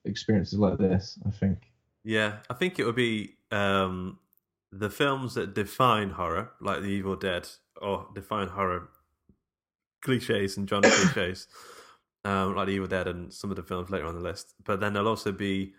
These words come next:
Speaker 2: the films on the opposite side of the spectrum, which are not pure horror.
Speaker 1: Fil-,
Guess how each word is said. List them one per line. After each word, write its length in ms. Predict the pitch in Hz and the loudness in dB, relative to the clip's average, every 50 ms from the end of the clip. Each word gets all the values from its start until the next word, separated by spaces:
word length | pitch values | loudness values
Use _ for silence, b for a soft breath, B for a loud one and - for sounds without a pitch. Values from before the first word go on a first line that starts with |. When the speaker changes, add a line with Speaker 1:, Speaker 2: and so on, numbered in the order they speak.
| b b b b b b - | b b b b b b -12
Speaker 2:
the 80 | 98 | -8
films 200 | 98 110 101 98 | -4 -4 -2 -2
on 60 | 95 92 | -2 0
the 80 | 98 104 | 0 0
opposite 320 | 104 101 - 107 92 - - - - | 0 0 0 -2 -2 -4 -4 -14 -14
side 280 | - - 98 95 92 90 | -6 -2 0 0 0 0
of 80 | 90 | -4
the 100 | 90 87 - _ | -8 -10 -12 _
spectrum, 440 | - - - 98 76 - 101 90 87 | -12 -6 -4 -4 -4 -4 -6 -6 -6
which 200 | 87 - - - | -6 -10 -8 -6
are 380 | 92 90 90 90 87 87 - - - _ _ _ _ - | -4 -4 -4 -4 -4 -6 -8 -10 -14 _ _ _ _ -12
not 360 | 92 95 98 98 90 - - - _ _ _ _ | -8 -4 -2 -2 -2 -2 -6 -12 _ _ _ _
pure 280 | - - 98 92 85 80 | -12 -6 -4 -4 -4 -4
horror. 340 | 80 87 82 82 76 78 85 _ _ _ _ _ _ _ _ _ _ _ _ _ _ _ - | -4 -6 -6 -6 -8 -10 -14 _ _ _ _ _ _ _ _ _ _ _ _ _ _ _ 0
Speaker 1:
Fil-, 240 | 160 147 139 - | 2 2 2 0